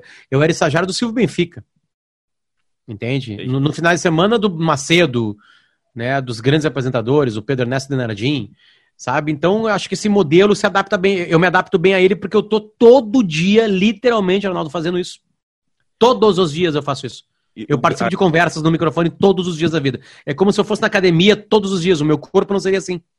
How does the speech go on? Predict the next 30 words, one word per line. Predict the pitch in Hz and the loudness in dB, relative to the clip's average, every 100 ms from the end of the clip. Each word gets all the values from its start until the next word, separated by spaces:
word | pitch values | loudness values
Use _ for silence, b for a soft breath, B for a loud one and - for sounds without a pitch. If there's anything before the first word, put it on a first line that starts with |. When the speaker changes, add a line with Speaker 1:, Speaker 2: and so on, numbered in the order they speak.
| _ _ _ _ _ _ _ _ | _ _ _ _ _ _ _ _
Speaker 1:
Entende? | 123 131 156 | -8 -4 -4
Speaker 2:
Verdade. | 104 - | -6 -16
Speaker 1:
Então | - 135 190 | -10 0 2
tem | 208 | 4
um | 226 | 2
pouco | 214 - | 0 -2
de | 180 | 4
músculo | 208 214 233 - 190 156 | 6 8 6 2 0 2
nisso. | 143 139 - _ _ _ _ - | 2 -2 -10 _ _ _ _ -4
Tem | 147 | -4
um | |
pouco | 143 170 | -2 -4
de | 170 | -4
treino | 170 185 190 180 | 0 2 4 4
nisso. | 147 135 - - _ _ _ _ | 4 2 -2 -14 _ _ _ _
Duas | 127 214 240 | -2 4 4
décadas | 156 190 180 - | 4 0 -2 -2
treinando | 170 160 170 | 0 2 0
isso | - | 0
aí, | 156 190 190 - - | 0 0 -2 -10 -14
é, | - - _ | -12 -12 _
então | 143 135 131 | -14 -8 -6
acho | 143 139 | -6 -6
que | 165 147 147 B B | -6 -6 -8 B B
meio | 135 156 | 0 2
que | 175 | 0
a | |
minha | 170 | -2
carreira | 165 139 160 | 0 0 0
se, | 160 170 165 | -4 -6 -8